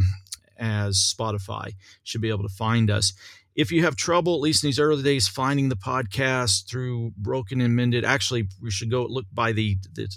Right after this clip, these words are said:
the show. The show title is In the Seams. But you could also try looking under my name, David Heflin, H E F L I N, if you have any trouble finding it, and it should,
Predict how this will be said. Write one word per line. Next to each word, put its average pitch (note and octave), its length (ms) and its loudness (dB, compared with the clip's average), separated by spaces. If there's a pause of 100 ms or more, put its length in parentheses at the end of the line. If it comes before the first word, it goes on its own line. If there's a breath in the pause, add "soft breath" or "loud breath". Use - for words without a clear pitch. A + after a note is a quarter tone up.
(120)
the G#2+ 180 -10
show. E3+ 340 4 (260)
The A2+ 60 -6
show F#2+ 240 0
title G#2+ 360 0
is G2 120 2
In A2+ 160 2
the G#2 60 6
Seams. B2+ 640 0 (840 loud breath)
But A#2 260 0
you B2 120 -4
could A#2+ 80 -2
also A#2 300 0
try A2+ 240 -2
looking G#2+ 340 0
under G2+ 160 4
my G#2+ 160 4
name, G#2 240 4
David G2 300 2
Heflin, A2 600 0 (180)
H G2+ 220 -2
E A2+ 140 -6
F G#2+ 240 -2
L G#2+ 180 -2
I G#2 140 2
N, G#2 380 2
if G2+ 180 -4
you G#2+ 120 -6
have G2+ 180 -4
any G2+ 140 2
trouble G2+ 420 -4
finding G2+ 340 4
it, F#2+ 180 4
and G2 140 4
it F#2+ 80 2
should, G#2+ 360 -2